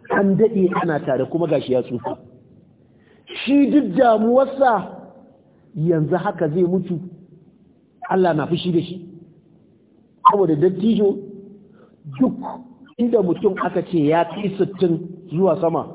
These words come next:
to yanzu duk tunaninsa ya koma zuwa lahirarsa ne. Ya zai riski Ubangijinsa?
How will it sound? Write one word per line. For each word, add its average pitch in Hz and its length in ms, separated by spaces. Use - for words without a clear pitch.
to 196 120
yanzu 185 260
duk 285 280
tunaninsa 240 480
ya 202 160
koma 214 480
zuwa 196 440
lahirarsa 170 720
ne. 131 200
Ya 175 260
zai 220 200
riski 196 280
Ubangijinsa? 151 680